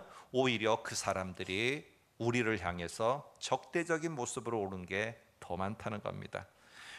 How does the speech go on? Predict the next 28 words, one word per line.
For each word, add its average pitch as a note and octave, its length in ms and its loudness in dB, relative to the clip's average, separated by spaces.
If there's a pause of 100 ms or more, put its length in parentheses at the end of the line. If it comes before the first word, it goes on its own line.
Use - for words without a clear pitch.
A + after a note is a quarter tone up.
여러분, A3+ 260 12
이런 F3+ 300 12
모습 G3 300 8
속에 D3+ 500 6
우리가 D#3+ 440 8
생각했던 G#3+ 760 8
사람에 E3+ 720 12
대한, D3 260 8 (200)
내 D#3+ 260 12
자신에 F3 680 6
대한, D3 340 8 (300)
그리고는 F3+ 500 6 (100)
땅, C#3+ 420 12 (360)
내가 F3+ 340 12
가서 E3 340 12
학업을 G#3 600 12
하기 F3+ 320 10
위해서 E3+ 260 10
들어갈 D#3+ 460 10
때는 D#3 320 8
이렇게 F#3+ 580 10
학업을 F#3+ 480 12
하기 D#3+ 260 8
위해서 D3+ 240 6
대학을 C#3+ 460 12
들어간 B2+ 400 6
게 B2+ 100 4
아닌데 G2+ 580 2